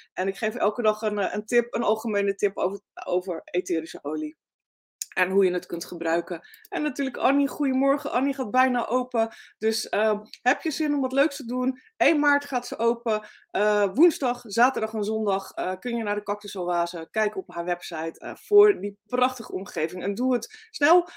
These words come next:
want je hebt nog, eh, twee jaar de tijd om de Cactusoase te bekijken. En daarna gaan ze dicht.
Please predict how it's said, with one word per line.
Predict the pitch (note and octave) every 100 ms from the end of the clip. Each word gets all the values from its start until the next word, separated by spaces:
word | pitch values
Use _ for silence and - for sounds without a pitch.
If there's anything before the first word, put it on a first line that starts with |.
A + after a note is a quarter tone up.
| -
want | G#3+ A3
je | A3+
hebt | A3+ A3+
nog, | G#3+ - G3+
eh, |
twee | G3+ - A#3 C4+
jaar | B3+ A3
de | G#3+
tijd | A#3 A3+ G3+
om | G#3
de | G3+
Cactusoase | G#3+ G#3+ A3 G3 F#3+ F#3 G3+
te | E3+
bekijken. | F3 F#3+ G3+ G3+ F3+
En | F3+
daarna | F#3 F3+
gaan | - E3+ E3+
ze | E3+ E3 - - - - _ _
dicht. | - A#3+ A3+ - - -